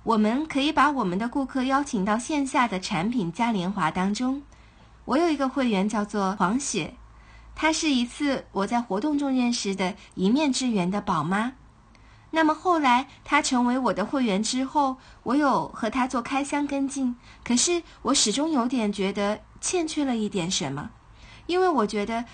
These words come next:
她对产品没有底气，所以我就把她邀请到线下的产品嘉年华当中。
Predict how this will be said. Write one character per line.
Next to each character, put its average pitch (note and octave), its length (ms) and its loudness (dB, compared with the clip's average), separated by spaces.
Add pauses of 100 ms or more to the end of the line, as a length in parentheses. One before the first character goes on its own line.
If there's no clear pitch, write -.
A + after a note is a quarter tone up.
(100)
她 - 140 -2
对 E4 120 0
产 A3+ 280 0
品 B3+ 100 0
没 A3+ 160 0
有 C#4 160 0
底 E3 260 -6
气， B3 340 -4 (320)
所 B3 200 -2
以 C#4+ 260 0 (180)
我 G3+ 100 -2
就 C#4+ 120 2
把 A#3+ 200 2
她 B3 340 2 (140)
邀 A3+ 160 0
请 F#3+ 200 0
到 G#3+ 200 2
线 B3+ 240 0
下 A#3+ 180 0
的 F#3 80 -4
产 F#3 260 -2
品 G3 160 0
嘉 A3 200 -2
年 G3 260 -2
华 F3 180 0
当 F#3 240 -2
中。 A3 280 -4